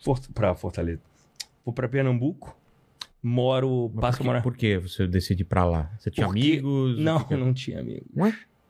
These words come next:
Speaker 1: Não tinha amigos.
Speaker 2: E
Speaker 1: Eu queria um lugar de praia.
Speaker 2: Tá.
Speaker 1: E aí o único lugar que eu consegui sair, porque tava tudo lockdown, sabe?
Speaker 2: Sei.
Speaker 1: Na época. E aí o único cons-, lugar que eu consegui, eu lembrei que eu tinha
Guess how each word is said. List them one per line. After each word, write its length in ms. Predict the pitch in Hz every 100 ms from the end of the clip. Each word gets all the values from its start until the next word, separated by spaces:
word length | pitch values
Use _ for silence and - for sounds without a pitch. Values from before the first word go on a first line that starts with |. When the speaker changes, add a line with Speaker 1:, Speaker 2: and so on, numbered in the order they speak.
| _ _ _
Speaker 1:
Não 160 | - 107
tinha 200 | - -
amigos. 420 | 110 131 131 - -
Speaker 2:
E 220 | 135 131 131 -
Speaker 1:
Eu 120 | 117 113
queria 180 | 120
um 40 | 131
lugar 200 | 123 131
de 80 | 131
praia. 460 | 131 76 65 - - _ _ _
Speaker 2:
Tá. 240 | - 95 80 113
Speaker 1:
E 60 |
aí 120 | 113
o 60 | 127
único 180 | 175 170
lugar 220 | 127 120
que 100 | -
eu 60 | -
consegui 640 | 156 135 - 110 123 147
sair, 340 | - 117 117
porque 140 | 117 117
tava 160 | 117
tudo 180 | 175 170
lockdown, 380 | 151 - 113 98
sabe? 340 | - 110 95 98 _ -
Speaker 2:
Sei. 300 | 117 104 -
Speaker 1:
Na 120 | 92
época. 340 | 90 90 - - _ _ _ _ 117
E 140 | 113
aí 260 | 110 117 131
o 60 |
único 220 | 139 147 151
cons-, 160 | 131 135 131 127
lugar 200 | 123 120
que 80 |
eu 60 | 123
consegui, 320 | 127 131 147
eu 140 | 151 156
lembrei 340 | 151 127 151
que 60 | 156
eu 60 |
tinha 360 | 131 139 123